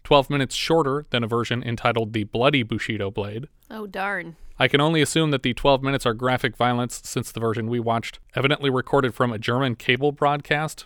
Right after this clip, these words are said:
Speaker 1: was
Speaker 2: <laughs>
Speaker 1: mostly bloodless. Actually, I think it's a, a G-, German D V D.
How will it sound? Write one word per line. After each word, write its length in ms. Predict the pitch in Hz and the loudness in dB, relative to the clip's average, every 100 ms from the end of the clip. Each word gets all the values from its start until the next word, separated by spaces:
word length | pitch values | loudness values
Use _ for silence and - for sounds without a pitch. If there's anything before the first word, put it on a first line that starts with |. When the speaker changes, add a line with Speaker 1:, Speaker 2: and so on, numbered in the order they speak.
| 220 | 0
Speaker 1:
was 200 | 131 113 | 2 2
Speaker 2:
<laughs> 0 | |
Speaker 1:
mostly 420 | 110 120 - 117 | 2 0 0 -4
bloodless. 600 | 101 104 101 107 98 - - 370 - - _ - | -4 -4 -6 -8 -14 -14 -10 -12 -10 -18 _ 0
Actually, 300 | 165 - 165 | 2 6 6
I 20 | |
think 160 | 147 170 | 6 2
it's 120 | 139 | 0
a, 60 | 139 - | -2 0
a 60 | |
G-, 160 | 120 127 | 0 0
German 440 | 117 147 139 123 | 0 2 2 2
D 160 | 107 127 | 2 2
V 100 | 110 | 2
D. 280 | 107 87 | -4 -10